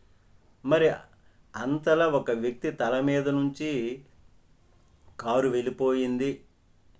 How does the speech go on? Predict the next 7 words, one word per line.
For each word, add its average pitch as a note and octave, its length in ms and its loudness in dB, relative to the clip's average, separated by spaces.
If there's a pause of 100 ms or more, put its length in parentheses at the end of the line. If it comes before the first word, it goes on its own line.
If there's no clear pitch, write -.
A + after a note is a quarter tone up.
(460)
అందుకే C3+ 300 0
మరణించాడు, B2 920 0 (240)
జగన్మోహన్ A#2+ 500 -2
రెడ్డి A#2+ 180 -6
కారు A#2 260 -2
వెళ్ళింది A2+ 680 -4
అనేటటువంటి C3+ 600 -2